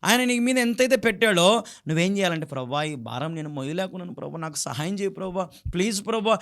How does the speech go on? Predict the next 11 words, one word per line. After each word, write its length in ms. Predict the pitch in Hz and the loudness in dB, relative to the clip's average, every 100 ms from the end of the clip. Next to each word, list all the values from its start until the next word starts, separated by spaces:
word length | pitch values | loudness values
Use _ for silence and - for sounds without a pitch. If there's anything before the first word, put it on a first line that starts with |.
| - | 2
నాకు 160 | 196 214 | 4 4
మార్గం 400 | 220 220 247 262 | 6 6 4 2
చూపి 180 | 240 233 | 0 -2
ప్రభువా" 300 | 233 254 254 | 0 2 2
అంటే 140 | 254 | 2
మార్గం 360 | 247 269 254 277 | 4 4 4 4
చూపిస్తాడు, 400 | 254 277 277 247 | 4 4 4 6
వే 580 | 240 294 311 226 143 - _ _ _ _ _ _ _ _ | 10 12 12 8 -2 -12 _ _ _ _ _ _ _ _
సహాయం 440 | - 233 277 302 294 | 0 6 6 6 6
చేస్తాడు, 560 | 277 - 294 262 180 | 4 6 8 8 6
హెల్ప్. 580 | 123 262 339 302 185 - | 6 8 8 4 0 -4